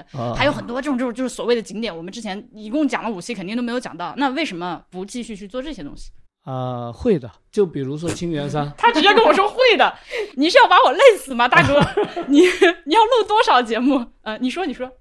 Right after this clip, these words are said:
Speaker 1: 青原山上有一条从青原古道出发的一条线路，我把它称作宋元古道。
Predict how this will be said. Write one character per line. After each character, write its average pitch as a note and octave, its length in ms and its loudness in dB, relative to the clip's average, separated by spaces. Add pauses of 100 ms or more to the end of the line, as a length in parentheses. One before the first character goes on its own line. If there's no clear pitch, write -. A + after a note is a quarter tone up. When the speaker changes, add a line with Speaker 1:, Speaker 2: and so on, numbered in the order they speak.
(200)
Speaker 1:
青 G#3 220 -4
原 F3+ 180 2
山 F#3 240 -2
上 F3 280 -2
有 B2 160 -2
一 C#3 80 0
条 B2+ 240 -4
从 B2+ 340 -8 (400)
青 F3+ 200 -4
原 E3+ 160 -6
古 C3+ 240 -14
道 D3+ 240 -2
出 - 260 -12
发 D#3+ 300 -10
的 C3 160 -14
一 C#3 100 -12
条 A2+ 300 -12
线 B2+ 340 -8
路， A#2+ 180 -14
我 B2 140 -12
把 B2 140 -12
它 A#2+ 120 -12
称 C3+ 300 -8
作 C3 180 -4
宋 C3+ 540 -4
元 A2+ 340 -14
古 - 300 -18
道。 A2+ 200 -12